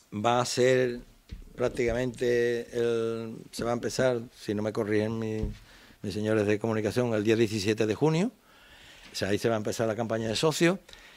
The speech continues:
Queremos decir que, mm, y esto es noticia, creo que es buena,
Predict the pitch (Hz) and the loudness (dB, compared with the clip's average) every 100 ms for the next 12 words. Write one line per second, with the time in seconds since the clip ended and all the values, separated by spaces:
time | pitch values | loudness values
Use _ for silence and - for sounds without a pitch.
0 | - - 120 127 131 131 127 147 151 143 | -8 2 4 6 4 2 2 4 4 2
1 | - 139 131 127 123 113 120 120 120 117 | 6 8 8 6 4 0 -2 -2 -2 -2
2 | 113 113 - 117 120 - 123 120 120 127 | -4 -6 -2 4 4 6 4 4 2 0
3 | 120 127 120 110 117 117 117 107 104 135 | 0 4 4 4 0 2 2 2 2 2
4 | 139 143 | 4 -2